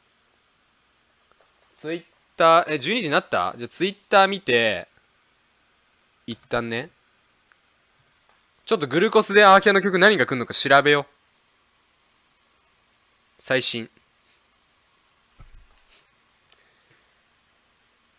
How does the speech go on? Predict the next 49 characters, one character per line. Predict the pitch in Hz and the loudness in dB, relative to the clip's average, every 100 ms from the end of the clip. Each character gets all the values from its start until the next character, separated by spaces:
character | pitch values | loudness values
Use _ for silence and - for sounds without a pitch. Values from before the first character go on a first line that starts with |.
| _ _ _ - | _ _ _ -4
い | |
や、 | 147 143 | -2 0
グ | 170 | -2
ル | |
コ | 226 | -2
ス | 240 | 2
多 | 262 | 4
分 | 233 180 | 4 0
も | 160 | -4
う | |
来 | - | 0
て | 269 | 0
る | 196 | 0
よ | 135 | 0
ね。 | 120 117 107 87 - _ _ _ _ _ _ _ _ _ _ _ _ _ _ _ _ _ _ _ _ _ _ _ _ - | 0 0 -2 -4 -12 _ _ _ _ _ _ _ _ _ _ _ _ _ _ _ _ _ _ _ _ _ _ _ _ -2
今 | 262 466 | 6 6
じ | 180 | 6
ゃ | 160 | 6
な | 180 | 4
い。 | |
い | 147 | 6
や、 | 226 190 | 6 6
多 | 202 262 | 2 2
分 | 233 | 2
今 | 196 262 185 | -2 0 0
な | 135 | 0
ん | |
じ | 113 | -4
ゃ | |
な | 110 | -6
い？ | 117 | -4
そ | - | -2
れ | 233 | -2
か | 214 | -2
グ | 139 | -6
ル | 214 | -6
コ | 240 | -6
ス | 226 | -4
が | 226 | -6
相 | 214 214 226 | -2 -2 0
当 | 226 214 | 0 0
オ-、 | 160 - 170 | -2 -6 -4
オ | |
ワ | 180 | -4
コ | 180 | -4
ン | 202 | -8
す | 196 | -8
ぎ | 165 | -10
て、 | 117 107 90 | -6 -6 -6